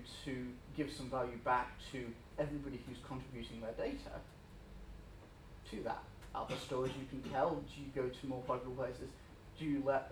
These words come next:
O two customers see some variant of the information about that? Um, and empower consumers.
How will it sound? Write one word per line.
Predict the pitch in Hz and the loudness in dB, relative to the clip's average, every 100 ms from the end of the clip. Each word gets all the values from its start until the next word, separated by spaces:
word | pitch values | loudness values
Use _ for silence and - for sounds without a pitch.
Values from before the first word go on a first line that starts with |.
| - | 0
O | 143 | 0
two | - | 0
customers | 131 131 - 135 127 | -2 -2 -2 -2 -2
see | - 147 135 - | -2 0 0 0
some | 135 | -2
variant | 127 123 123 127 | 4 4 4 -2
of | 127 | -6
the | 131 | -4
information | 123 131 131 131 - 127 | -4 -2 -2 -2 -2 -2
about | 127 127 127 - - - - - - - - - - - - - - | 2 2 2 -2 -8 -14 -14 -14 -14 -12 -12 -12 -12 -12 -12 -12 0
that? | 135 127 127 - - - - - | 6 8 6 0 -8 -10 -4 6
Um, | 127 127 127 127 123 - - - - - - | 8 8 6 2 -2 -6 -10 -12 -12 -12 8
and | 208 208 202 196 190 - - - - - - - - - - - - - - - - - - - - | 8 10 6 2 -4 -10 -12 -12 -14 -14 -14 -14 -14 -14 -14 -14 -14 -14 -14 -14 -14 -14 -14 -12 2
empower | 151 147 - 165 165 160 | 4 4 0 2 4 4
consumers. | 151 143 160 131 117 | 2 0 0 0 -2